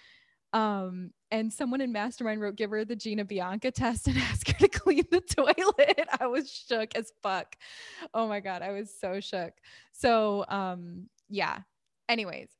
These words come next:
make sure you talk about price. Make sure you have transparent pricing, because at the end of the day, clear is kind, unclear is unkind. And we know this from Brené Brown. We know this when we,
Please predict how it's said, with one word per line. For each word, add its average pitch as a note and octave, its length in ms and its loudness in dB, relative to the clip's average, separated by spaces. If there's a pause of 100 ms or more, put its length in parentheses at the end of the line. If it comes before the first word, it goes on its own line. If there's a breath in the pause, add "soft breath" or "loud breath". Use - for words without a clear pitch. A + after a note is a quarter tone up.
(180)
make C4 340 -2
sure D#4 140 -6
you C#4 100 -2
talk G#3+ 240 0
about G#3+ 240 0
price. F3 320 -6
Make G3 200 -8
sure A3 200 -6
you A#3 140 -4
have G3+ 200 0
transparent F#3 600 -6
pricing, F3 560 -8
because E3+ 500 -8
at - 140 -12
the G#3+ 120 -10
end G3 200 -10
of G#3 80 -8
the A3+ 80 -6
day, F3+ 480 -6
clear G#3 280 -2
is G#3 140 -2
kind, F3 540 -8
unclear F3 500 -6
is E3+ 180 -6
unkind. E3+ 600 -8
And F#3+ 160 -8
we F#3 140 -10
know F3+ 140 -8
this A3 180 -8
from B3 180 -8
Brené A3+ 320 -6
Brown. F#3+ 480 -4 (380 loud breath)
We G#3 160 -2
know G3 360 -2
this G#3 380 -2
when G3 240 -6 (240)
we, A#3 300 -6